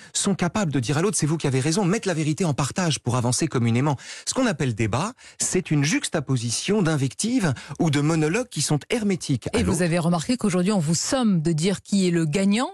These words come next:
Speaker 2: d'un débat, d'un duel entre Éric Zemmour et Jean-Luc Mélenchon. Alors, vous me voyez venir, Raphaël Antoven, avec mes gros sabots, parce que vous aviez pris position une fois, ça vous a valu un nombre incroyable de commentaires.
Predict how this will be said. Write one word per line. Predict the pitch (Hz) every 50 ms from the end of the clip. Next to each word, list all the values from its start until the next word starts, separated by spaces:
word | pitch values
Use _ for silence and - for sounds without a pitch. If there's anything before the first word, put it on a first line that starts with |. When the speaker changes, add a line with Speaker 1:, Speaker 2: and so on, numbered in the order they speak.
| 370
Speaker 2:
d'un | 240 156 156 156 156 156 151
débat, | 147 139 156 175 160 208 240 302 320 220
d'un | 165 170 170
duel | 156 139 170 202 233 277 311 302 -
entre | - 170 - -
Éric | 185 165 180 165
Zemmour | 151 170 185 185 208 202 180
et | 175
Jean-Luc | 147 175 175 180 175 -
Mélenchon. | 185 180 180 - - 269
Alors, | 220 180 160 156
vous | 147 180
me | 190 185
voyez | 165 180 180 180 190
venir, | 175 165 196 220 233 277 285 247 196
Raphaël | 165 165 165 - 202 180
Antoven, | 175 170 - 185 185 196 196
avec | 185 - -
mes | 165 160
gros | 147 165 151 180
sabots, | 180 - 214 202 214 302 247
parce | - - -
que | 190
vous | 165 170
aviez | 196 185 214 220
pris | - - - 285 254
position | - 247 214 180 220 208 - - 254 233
une | 220 202
fois, | - - 262 254
ça | - - 220
vous | 190 208 196 226
a | 220 226
valu | 208 196 226 233 269
un | 294 277
nombre | 254 262 277 320 349 359 349 269 220
incroyable | 233 233 - - 240 233 220 196
de | 190
commentaires. | 185 - 202 180 180 180 - - 294 269